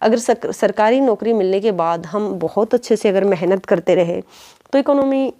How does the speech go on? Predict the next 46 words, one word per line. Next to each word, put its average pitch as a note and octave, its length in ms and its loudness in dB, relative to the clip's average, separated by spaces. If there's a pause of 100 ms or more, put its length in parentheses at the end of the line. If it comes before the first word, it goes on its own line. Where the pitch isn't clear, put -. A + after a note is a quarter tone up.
(100)
अच्छे A#3+ 220 -2
से A#3 120 -2
चलती F3 300 -2
रहेगी। F3 260 -4
लेकिन G#3+ 240 0
क्या C4+ 180 2
करते A3+ 260 -4
हैं, F#3+ 60 -2
जैसे G#3 240 -2
गवर्नमेंट G3 320 -2
जॉब F#3 140 -2
मिल F3+ 140 -2
जाती F3+ 220 -2
है - 20 -4
तो A3 100 -2
हम F#3+ 100 0
आलसी F#3 280 0
हो F3+ 60 -2
जाते E3+ 220 -6
हैं G3 100 -6 (400)
कि G#3 80 0
मिल G#3 200 4
गई F#3 160 2
ना, F#3+ 120 2
एक F3+ 180 0
बार E3+ 160 0
हमने F3 200 -2
बहुत F3 280 0
मेहनत F3 300 -2
करी E3 200 -4
है, E3 80 -2
बड़ी E3 180 0
मुश्किल E3+ 360 -4
से D#3+ 160 -4
मिली E3+ 180 -6
है, D#3+ 100 -2
तो F#3 140 0
हम F3+ 180 -4 (100)
अब E3+ 240 0
बैठ E3+ 200 2
कर - 140 -2
खाएंगे। E3+ 320 -6
ऐसा G#3 160 0
नहीं G#3+ 120 2
करना F3 260 -6
आपको। - 340 -8